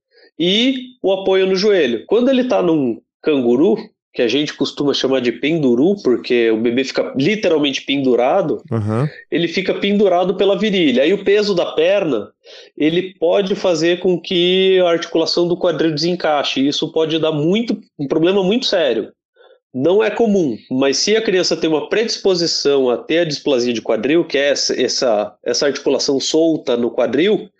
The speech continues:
Speaker 1: isso pode dar problema na, pra ele andar mais pra frente, vai ter que fazer fisioterapia, ele pode inclusive não conseguir andar.
Speaker 2: É, né?
Speaker 1: Então um negócio assim, assim, a chance é pequena? É pequena, mas é um problema muito sério que pode ser,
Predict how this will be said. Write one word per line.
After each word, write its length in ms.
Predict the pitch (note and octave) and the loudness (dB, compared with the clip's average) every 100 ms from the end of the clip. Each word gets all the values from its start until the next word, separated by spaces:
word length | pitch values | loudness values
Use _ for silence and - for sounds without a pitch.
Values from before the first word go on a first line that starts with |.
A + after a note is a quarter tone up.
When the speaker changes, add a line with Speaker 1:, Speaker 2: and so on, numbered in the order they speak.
| - | -6
Speaker 1:
isso 240 | C#3+ E3 | -4 -2
pode 260 | E3+ D#3+ E3+ | -2 0 0
dar 120 | E3 | 0
problema 480 | E3+ E3+ E3+ F3+ F3 | 0 2 2 2 2
na, 240 | E3+ E3 | 0 -2
pra 180 | D3 D3 | 0 0
ele 120 | D#3+ | 2
andar 260 | E3+ D3+ D3 | 0 0 0
mais 160 | D3 | -2
pra 160 | - D#3+ | -2 -6
frente, 540 | - D3+ D#3+ D#3 C#3 | -2 0 2 2 0
vai 100 | C#3 | -2
ter 80 | C#3 | -2
que 60 | C3+ | -2
fazer 180 | C#3 C3+ | -2 -2
fisioterapia, 1000 | C#3+ C#3 C#3 D3 D3+ D3 - D#3 E3 D#3 | 0 -2 0 0 0 -2 -4 0 2 4
ele 120 | D#3 | 2
pode 280 | D#3+ E3+ D#3 | 0 0 0
inclusive 800 | G3 G3+ A3 G3+ C#3+ E3+ G#3 A3 | -2 -2 0 0 0 0 0 -2
não 260 | G3+ F#3+ G3 | 0 0 0
conseguir 340 | G3+ F#3+ F3 | -2 -2 0
andar. 400 | F3 F3 C3 G#2+ - - | 0 0 -2 -4 -10 -4
Speaker 2:
É, 220 | A2 G2+ | 0 0
né? 100 | G2 F#2+ | -2 -4
Speaker 1:
Então 280 | A2+ C#3+ D3+ | -4 0 0
um 40 | |
negócio 340 | F3 E3+ F3+ | 2 2 0
assim, 180 | E3 F3 D3 - _ - | 0 -2 -4 -12 _ -6
assim, 420 | E3+ F#3 A2+ - - - - | -2 0 -2 -4 -16 -16 -6
a 140 | D3+ | -4
chance 320 | - A#3 A#3 | 0 0 0
é 60 | E3+ | -2
pequena? 500 | F3 D#3+ G#3 C#3 B2 | -4 -2 0 0 0
É 80 | C#3 | 0
pequena, 400 | E3+ E3 B2+ B2 | -4 -2 0 0
mas 260 | C#3+ C#3 | 0 0
é 60 | E3 | 0
um 80 | E3 | 0
problema 420 | F3 F3 F#3 F#3+ | 0 0 2 0
muito 560 | F3 F3 G3+ A3 G#3+ | 0 0 0 0 -2
sério 320 | F#3 E3+ E3+ E3+ | -4 -2 -2 -2
que 80 | |
pode 300 | F3 F3 E3 | -2 0 0
ser, 400 | E3 F3+ E3+ D#3+ | -2 0 0 0